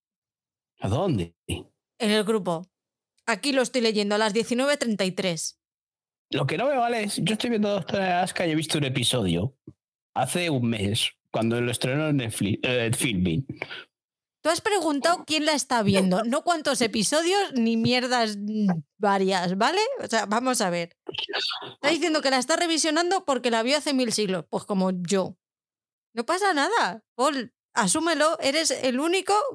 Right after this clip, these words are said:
Speaker 2: que no la quieres ver, ya está.
Speaker 1: Pero que yo la vi en su día, lo que pasa es que, oyes, yo lo que quiero es que la vea gente nueva.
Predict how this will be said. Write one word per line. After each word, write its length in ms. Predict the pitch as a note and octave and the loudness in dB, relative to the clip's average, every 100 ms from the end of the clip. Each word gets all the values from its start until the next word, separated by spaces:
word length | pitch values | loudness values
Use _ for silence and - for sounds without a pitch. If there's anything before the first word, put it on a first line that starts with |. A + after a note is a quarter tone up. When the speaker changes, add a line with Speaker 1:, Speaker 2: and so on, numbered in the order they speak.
| A#3 | -4
Speaker 2:
que 140 | A#3 | -2
no 220 | A#3 C#4 | 0 0
la 220 | C#4 C#4 | 0 0
quieres 300 | A#3 A#3+ G#3 | 0 0 2
ver, 340 | E3 F3 A3+ E4 _ | 0 -2 -4 -10 _
ya 140 | B3 | -6
está. 180 | D4+ G4 B4 B4+ _ _ _ _ _ | -4 0 -2 -4 _ _ _ _ _
Speaker 1:
Pero 100 | D#3 | -4
que 140 | C3 B2 | -2 0
yo 100 | F3+ | 0
la 140 | C4+ | 0
vi 140 | G3+ | 0
en 80 | C4 | -2
su 180 | - D#3 | -2 -2
día, 420 | E3 B3+ A3 D#4+ - - | -2 0 -2 -2 -6 -6
lo 120 | B2 | -4
que 100 | A2+ | -2
pasa 240 | A#2+ G3+ | -2 -2
es 60 | G3 | -2
que, 200 | G3 D#3+ | 0 0
oyes, 500 | G3 A3 C4 - - _ _ _ | 0 -2 -4 -8 -12 _ _ _
yo 240 | D#3 C#4 | -2 0
lo 120 | B3 G3 | 0 -2
que 120 | E3 | -4
quiero 220 | - C#4 | 0 0
es 80 | F#3 | 0
que 140 | D#3+ | 0
la 100 | C3+ | 0
vea 160 | E3+ G3+ | 0 0
gente 340 | G#3+ A3+ A#3 | -2 -2 -2
nueva. 480 | C3 A2+ G2 F#2+ - | 0 0 -2 -4 -8